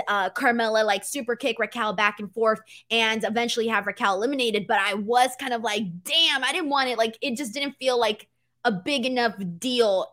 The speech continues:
for me for the actual finish. But, um, regardless, regardless, um, you know, I am looking forward to Asuka Bianca. You mentioned her being, uh, Miss WrestleMania.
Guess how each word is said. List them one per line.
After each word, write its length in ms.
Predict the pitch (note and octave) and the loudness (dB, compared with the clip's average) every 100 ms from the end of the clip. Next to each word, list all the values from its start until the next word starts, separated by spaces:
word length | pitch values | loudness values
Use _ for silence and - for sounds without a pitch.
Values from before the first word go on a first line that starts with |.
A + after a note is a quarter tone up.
| - | -6
for 100 | - | -2
me 280 | A3+ A3+ G#3+ | 0 0 -2
for 200 | G#3 A#3 | -2 -4
the 140 | G#3 - | -4 -2
actual 420 | G3 - G#3+ F3+ | -4 -2 -6 0
finish. 340 | B3+ A#3+ - | 0 0 -6
But, 260 | G3 A#3 A3 | -2 -2 0
um, 280 | A3+ A3+ A#3 | 0 0 0
regardless, 560 | B3 D4 E4+ D#4 A3 A3 - _ | -2 2 0 2 -2 -4 -16 _
regardless, 680 | C#4 A#3+ C#4 E4+ B3+ A3 A3+ - | -6 0 2 2 2 2 2 0
um, 380 | G#3 G#3+ G#3 G3+ - | 2 2 2 -2 -8
you 160 | B3+ C#4 | -4 -2
know, 160 | C4 B3 | -2 -2
I 80 | B3 | -2
am 240 | C4 D#4+ | 0 -2
looking 240 | D#4+ D4+ | -4 -4
forward 260 | B3 A#3 A3 | 0 2 2
to 80 | - | 0
Asuka 400 | E3+ F#3 - G3 | -2 -2 -4 -4
Bianca. 380 | F#3+ F3+ F3+ G3 | -2 -2 -2 -4
You 100 | G3 | -2
mentioned 320 | A3 A#3+ B3 | -2 -2 -2
her 160 | A3+ | -2
being, 380 | G#3+ G#3 G3 F#3+ - - G3+ | -2 -2 -4 -4 -10 -6 0
uh, 160 | G3 | 0
Miss 360 | G3 G#3 G#3+ - | 0 0 0 0
WrestleMania. 800 | G#3+ G3 G3+ F#3 F3+ F3+ F3+ | 0 0 -2 0 0 0 -2